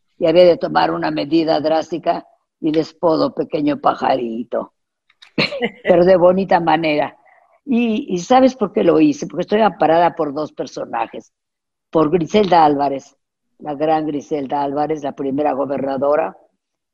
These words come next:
que fue la que me hizo el libro, eh, el prólogo, y con el gran pintor de mi tierra, el maestro Anguiar-, Raúl Anguiano. Griselda me invita a una,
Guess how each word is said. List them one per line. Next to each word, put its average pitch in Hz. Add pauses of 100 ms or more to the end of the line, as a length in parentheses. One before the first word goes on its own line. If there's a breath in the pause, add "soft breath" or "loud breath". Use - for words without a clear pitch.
(160)
que 160
fue 196
la 165
que 156
me 147
hizo 151
el 139
libro, 147
eh, 147
el 139
prólogo, 160 (400)
y 143
con 151 (340)
el 160
gran 185
pintor 147
de 147
mi 143
tierra, 139 (320)
el 139
maestro 143
Anguiar-, 127
Raúl 139
Anguiano. 120 (540)
Griselda 202
me 175
invita 170
a 160
una, 160